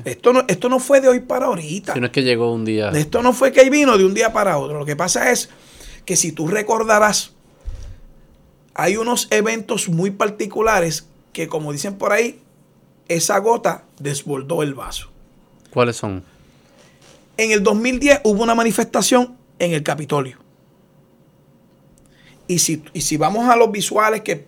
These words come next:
Speaker 1: creo que todavía se preservan en YouTube particularmente, en esos visuales se ve cómo la policía utilizó hasta los equinos y arrastró gente y todo ese tipo de cosas.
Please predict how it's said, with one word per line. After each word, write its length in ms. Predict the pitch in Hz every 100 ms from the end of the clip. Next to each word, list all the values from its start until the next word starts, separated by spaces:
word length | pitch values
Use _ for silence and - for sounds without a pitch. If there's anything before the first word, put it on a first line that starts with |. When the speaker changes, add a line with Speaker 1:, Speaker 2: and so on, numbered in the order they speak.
| _ -
Speaker 1:
creo 260 | 165 175
que 100 | 196
todavía 300 | 202 180 185
se 140 | 196 196
preservan 420 | 180 175 190 185
en 120 | 185
YouTube 360 | 185 226 175 160
particularmente, 920 | 147 147 151 160 185 226 196 151 143 - _ - - _ _ _
en 200 | 180 170
esos 220 | 165 165 202
visuales 400 | 220 226 226 220
se 80 |
ve 120 | 240 262
cómo 220 | 190 180
la 140 | 190
policía 640 | 196 214 202 285 285 240 - _ _ _ _ _ -
utilizó 440 | 160 156 156 -
hasta 220 | 175 - 214
los 140 | 180 165
equinos 560 | 151 - 247 294 262 208
y 60 |
arrastró 440 | 160 151 - 185 196
gente 440 | 240 269 254 262
y 60 | 202
todo 120 | 202
ese 80 | 208
tipo 240 | - 117
de 100 | 240
cosas. 340 | 110 175 -